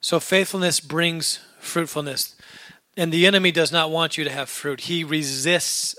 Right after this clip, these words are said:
us. First Peter five, eight through nine. I want to read that verse real quick. First Peter five, eight through nine. And in the, in the interest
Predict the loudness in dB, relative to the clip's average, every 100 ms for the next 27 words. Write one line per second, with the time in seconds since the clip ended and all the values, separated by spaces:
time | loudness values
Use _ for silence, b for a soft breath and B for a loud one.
0 | -8 -6 -4 -4 -2 -2 -2 -4 -2 -2
1 | 2 4 6 2 -4 B B B -2 -2
2 | -2 -4 -2 0 0 -2 -4 -4 -4 -2
3 | -4 -2 -2 -2 -4 -4 -4 -6 -8 b
4 | b b b b b b b _ -4 0
5 | 0 -2 -4 -4 -4 -2 -2 -4 -6 -8
6 | -8 -8 -8 -6 -6 -6 -10 -18 _ b
7 | b b b _ _ -14 -8 -8 -8 -8
8 | -4 -4 -6 _ _ _ _ -10 -8 -2
9 | -2 0 0 0 -4